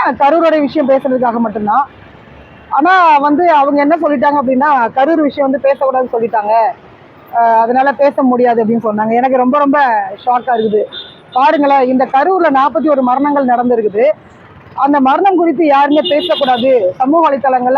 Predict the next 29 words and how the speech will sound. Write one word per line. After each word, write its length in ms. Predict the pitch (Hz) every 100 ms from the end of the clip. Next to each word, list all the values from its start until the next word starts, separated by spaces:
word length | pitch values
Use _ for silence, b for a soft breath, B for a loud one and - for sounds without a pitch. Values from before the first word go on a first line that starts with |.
| 262
பதிவு 240 | 240 269
செய்யக்கூடாது, 680 | 240 233 214 220 208 233 202 - - -
பதிவு 280 | 254 269 381
செய்தா 300 | 349 302 320
நாங்க 240 | 294 277 277
வந்து 180 | 294
கைது 320 | 269 269 302 254
பண்ணுவோன்ற 480 | 254 262 262 269
ஒரு 120 | 254 226
அடக்குமுறையை 440 | 247 302 277 269 254
வந்து 260 | 240 294 302 _ _
இன்னைக்கு 280 | 240 240 247
டி 100 | 294
எம் 200 | 320 285
கே 80 | 294
அரசாங்கம் 480 | 254 277 294 277
வந்து 260 | 247 262 247
எடுத்திருக்கிறாங்க. 640 | 233 277 220 226 214 277 - _ _
இது 180 | 269 285
வந்து, 480 | 302 302 370 415 381 - - -
ஆ, 460 | 247 240 233 226 220
டி 160 | 226
எம் 180 | 359 330
கே 200 | 349 277
அரசாங்கத்துக்கு 960 | 294 320 285 269 - 247 - 320 392 359 _ _ _
நல்லதா 400 | 220 254 339 370
கெட்டதான்றது 540 | 320 311 330 320 311 302
நமக்கு 340 | 262 247 269
தெரியல. 280 | 277 262